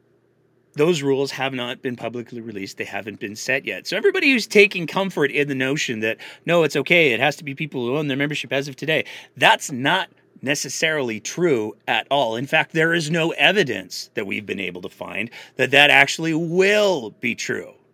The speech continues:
Because, like I said, one of the major points of having a leadership race is building the membership, selling the memberships, getting the data, doing the fundraising,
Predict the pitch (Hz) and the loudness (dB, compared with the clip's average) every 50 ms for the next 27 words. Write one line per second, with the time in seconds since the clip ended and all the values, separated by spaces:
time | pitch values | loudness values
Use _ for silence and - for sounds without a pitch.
0 | _ - 147 139 170 160 151 160 156 156 - 165 165 151 - - 233 175 123 110 | _ -8 -4 -2 -2 -2 0 0 0 2 2 2 0 0 0 -2 0 -2 -2 -4
1 | 107 110 113 127 135 139 131 127 135 127 127 127 123 127 143 147 135 - - - | -6 -8 -8 -6 -6 -6 -4 -2 -2 0 0 -2 -2 -4 -6 -6 -8 -8 -6 -4
2 | 202 247 233 147 - 131 170 - - - - - - - - - _ _ - 175 | -2 0 0 0 -2 -2 -6 -10 -12 -14 -16 -18 -20 -20 -20 -20 _ _ 2 6
3 | 170 208 226 214 196 180 190 196 214 214 220 214 214 226 254 294 247 - - 120 | 6 6 6 4 2 0 0 0 0 0 -2 -2 -4 -2 -2 -2 -2 -4 -4 -6
4 | 101 - 107 95 92 104 - - - - - _ _ - 165 160 151 139 127 110 | -8 -8 -10 -10 -8 -10 -10 -12 -16 -20 -20 _ _ -4 -4 -4 -4 -4 -8 -10
5 | 107 - 131 120 117 110 120 123 147 170 185 202 185 127 98 98 95 101 - - | -8 -6 -4 -4 -4 -4 -2 0 0 0 0 0 -2 -4 -6 -8 -12 -14 -14 -14
6 | - - - - - - - - 131 123 135 156 156 165 165 165 151 120 95 95 | -14 -16 -16 -16 -14 -8 -4 0 0 0 2 0 0 -2 -2 -2 -4 -6 -8 -10
7 | 101 98 95 - - - _ - - - _ - 120 131 156 170 170 170 180 170 | -12 -14 -16 -16 -20 -20 _ -20 -20 -16 _ 2 4 4 6 6 4 2 2 2
8 | 156 175 165 143 123 95 90 92 - - - - - _ - 123 139 170 190 196 | 0 -2 -2 -4 -4 -6 -6 -8 -10 -14 -20 -20 -20 _ -4 -2 0 0 0 0
9 | 190 185 185 180 175 170 - 101 92 87 90 87 92 90 - - - 95 | 0 0 -2 -2 -4 -4 -8 -12 -14 -14 -16 -20 -20 -20 -20 -20 -20 -20